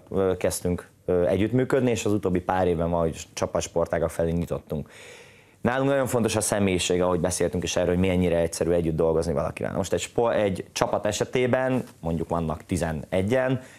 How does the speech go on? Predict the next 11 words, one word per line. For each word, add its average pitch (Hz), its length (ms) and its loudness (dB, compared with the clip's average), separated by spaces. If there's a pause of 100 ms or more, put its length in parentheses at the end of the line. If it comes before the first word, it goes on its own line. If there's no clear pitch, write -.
(160)
tizenegy 90 320 2
személyiség, 104 680 2
tizenegy 87 320 0
különböző 82 480 0
cél, 95 460 0
tizenegy 87 300 0
különböző 82 440 0
motiváció. 69 800 -4 (340)
Ezt 110 240 0
összhangba, 104 840 2 (100)
ö, 90 280 2